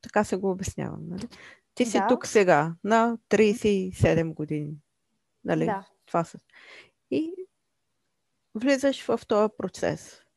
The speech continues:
Speaker 1: нали? За да видиш миналото. Но това са минали събития. Те вече са минали. А, и
Speaker 2: Да.
Speaker 1: на база на това минало ти си такъв, какъвто си. Нали? В този
Speaker 2: Точно
Speaker 1: момент това.
Speaker 2: така.
Speaker 1: Защо ще ходиш там някъде си, не знам къде,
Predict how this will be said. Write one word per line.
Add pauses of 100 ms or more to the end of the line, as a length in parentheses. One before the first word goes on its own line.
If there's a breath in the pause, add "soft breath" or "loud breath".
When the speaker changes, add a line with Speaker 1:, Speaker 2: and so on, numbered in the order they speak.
(240)
Speaker 1:
нали?
За
да
видиш
миналото. (340 loud breath)
Но
това
са
минали
събития.
Те
вече
са
минали. (1160)
А,
и
Speaker 2:
Да.
Speaker 1:
на
база
на
това
минало
ти
си
такъв,
какъвто
си.
Нали?
В
този (120)
Speaker 2:
Точно
Speaker 1:
момент
това.
Speaker 2:
така.
Speaker 1:
Защо
ще
ходиш (160)
там
някъде
си,
не
знам
къде,